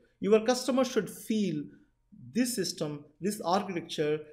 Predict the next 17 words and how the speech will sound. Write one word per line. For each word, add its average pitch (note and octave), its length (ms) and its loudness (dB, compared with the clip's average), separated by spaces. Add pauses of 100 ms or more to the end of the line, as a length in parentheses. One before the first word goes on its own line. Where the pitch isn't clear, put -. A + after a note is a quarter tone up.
(120)
is - 160 -8
protecting G#3 600 0
my F3 140 2
data. C#3 520 -2 (540)
That's F3+ 220 2
a F3 40 0
very A3 220 4
important G3 540 0
aspect. F3+ 420 -4 (300)
Your D#3+ 60 -4
system F#3+ 320 -4
should E3 200 -6
be D3+ 60 -6
secured. - 460 -2 (840)
And E3 400 2 (380)
the G3 80 0
performance. G3 640 4